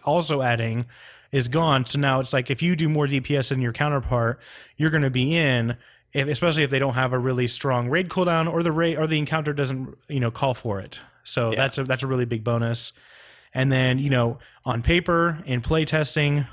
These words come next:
Speaker 1: Mastery is currently not superior than Haste build. Um, again, up to your, if you're capping energy all the time, that's not what you're supposed to be doing. Um, so you wanna make sure to drop Haste to crit and then to Mastery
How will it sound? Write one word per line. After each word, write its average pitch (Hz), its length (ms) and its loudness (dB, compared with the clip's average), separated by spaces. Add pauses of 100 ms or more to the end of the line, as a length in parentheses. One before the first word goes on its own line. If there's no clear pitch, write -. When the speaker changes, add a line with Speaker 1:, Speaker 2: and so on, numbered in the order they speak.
(340)
Speaker 1:
Mastery 139 540 2
is 123 160 -2 (100)
currently 165 640 0 (540)
not 127 240 2
superior 123 480 2
than 113 260 0
Haste 107 400 -4
build. 104 340 -6 (440)
Um, 95 420 -10
again, 143 420 2 (500)
up 143 180 0
to - 140 0
your, 147 400 2
if 139 180 0
you're 160 340 0 (320)
capping 151 400 0
energy 135 320 2
all 135 200 0
the 143 100 -2
time, 123 400 0
that's 113 200 0
not 127 120 0
what 127 60 -4
you're 123 100 0
supposed - 340 -2
to 131 60 -4
be 120 80 0
doing. 117 460 -2 (520)
Um, 110 340 -2
so - 120 -2
you 127 140 2
wanna 127 240 2
make 123 160 0
sure 131 180 -2
to 123 100 -2
drop 120 280 -2
Haste - 400 -2
to - 100 -6
crit - 480 -2 (100)
and 131 140 0
then 135 160 0
to 123 140 -6
Mastery 113 680 -4